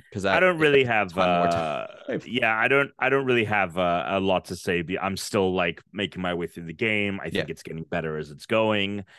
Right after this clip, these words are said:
Speaker 2: Uh, I am, I'm at the, this point where I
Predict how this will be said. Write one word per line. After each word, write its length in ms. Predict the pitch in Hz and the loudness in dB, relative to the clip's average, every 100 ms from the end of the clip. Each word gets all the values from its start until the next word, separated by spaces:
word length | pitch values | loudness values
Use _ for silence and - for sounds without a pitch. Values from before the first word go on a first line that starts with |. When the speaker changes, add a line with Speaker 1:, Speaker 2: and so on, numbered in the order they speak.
| - - | -20 -10
Speaker 2:
Uh, 260 | - 78 64 - | -4 -4 -4 -6
I 220 | 85 87 | -4 -2
am, 300 | 85 82 78 - _ _ _ _ - | 0 -2 -6 -12 _ _ _ _ -4
I'm 220 | 101 98 | -2 0
at 280 | 101 95 87 | 0 -2 -2
the, 400 | 104 95 87 85 - 85 | 0 0 0 -2 -6 -4
this 220 | 95 87 | -4 -4
point 480 | - - 95 95 71 | -8 -4 -2 -2 -4
where 440 | 78 87 85 80 | -4 0 0 -2
I 240 | 67 85 | -2 -6